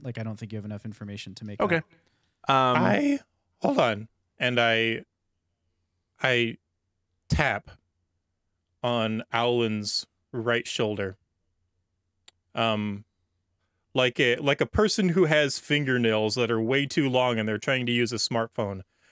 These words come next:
Speaker 3: Radford uses the, like, the pad of his finger and, and just presses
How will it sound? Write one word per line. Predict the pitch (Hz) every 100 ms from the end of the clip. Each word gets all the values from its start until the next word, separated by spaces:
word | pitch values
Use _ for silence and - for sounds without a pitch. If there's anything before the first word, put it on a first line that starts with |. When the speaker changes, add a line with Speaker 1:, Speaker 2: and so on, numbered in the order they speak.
| _ 120
Speaker 3:
Radford | 123 127 131 113
uses | 123 127 123 113 -
the, | 156 123
like, | 113 110
the | 120 120
pad | - 131 120 117
of | 107
his | 113 -
finger | 113 107 101 101 - _ _ _ _ -
and, | 113 107 110
and | 117 110 -
just | 143 - -
presses | - 139 - 120 110